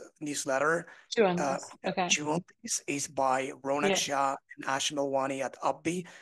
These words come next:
Speaker 1: I had the pleasure of interviewing him, uh, uh, um, Ronak, in twenty twenty-two, I think it was. And they,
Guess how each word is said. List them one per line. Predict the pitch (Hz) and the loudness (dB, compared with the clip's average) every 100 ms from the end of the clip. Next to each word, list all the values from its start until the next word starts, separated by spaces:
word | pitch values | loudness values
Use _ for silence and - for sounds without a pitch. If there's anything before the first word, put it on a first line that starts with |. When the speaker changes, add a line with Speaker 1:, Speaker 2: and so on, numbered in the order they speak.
| - | -12
Speaker 1:
I | - | -4
had | 147 | -4
the | 143 | 0
pleasure | 143 135 143 | 2 2 2
of | 127 | 0
interviewing | 139 131 127 127 127 | 0 -4 -4 -4 -6
him, | 117 131 123 120 | -8 -8 -8 -6
uh, | 120 123 - | -6 -6 -2
uh, | 131 - | 0 0
um, | 143 123 123 127 | -4 -8 -10 -8
Ronak, | 131 131 131 - - - _ - | -4 -2 -4 -10 -20 -20 _ -14
in | 147 | -12
twenty | 143 131 | -10 -10
twenty-two, | - 120 - 135 127 | -10 -10 -10 -8 -8
I | |
think | 131 | -6
it | 131 | -4
was. | 147 175 - - - _ _ - | -4 -4 -10 -20 -20 _ _ -6
And | 143 139 143 143 _ _ _ _ _ | -2 -2 -2 -8 _ _ _ _ _
they, | 160 156 208 | -4 0 2